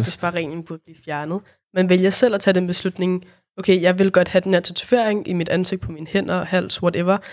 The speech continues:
Man går selv ind aktivt og tager valget og siger, "Okay, jeg ønsker det her." Og det er også med til at normalisere det, at folk har tatoveringer, hvis man kunne få nogle på halsen, for eksempel. Og så kunne folk se,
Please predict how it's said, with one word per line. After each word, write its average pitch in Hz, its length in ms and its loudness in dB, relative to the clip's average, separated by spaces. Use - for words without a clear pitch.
Man 190 80 -6
går 185 100 4
selv 233 260 2
ind 202 180 2
aktivt 190 320 2
og 190 80 0
tager 185 160 0
valget 185 240 2
og 180 80 -4
siger, 180 140 0
"Okay, 180 180 0
jeg 180 160 4
ønsker 202 380 2
det 180 160 -6
her." 165 200 -2
Og 190 100 -2
det 220 60 6
er 220 40 4
også 214 160 2
med 208 60 6
til 202 100 2
at 202 60 4
normalisere 190 580 2
det, 196 100 -2
at 175 140 0
folk 170 180 0
har 240 160 0
tatoveringer, 165 560 -2
hvis 170 180 -6
man 165 160 -2
kunne 175 140 -4
få 214 100 2
nogle 208 140 4
på 175 80 -4
halsen, 185 360 -4
for 170 80 -4
eksempel. 160 320 -4
Og 190 80 0
så 185 60 2
kunne 190 120 0
folk 180 200 4
se, 240 380 2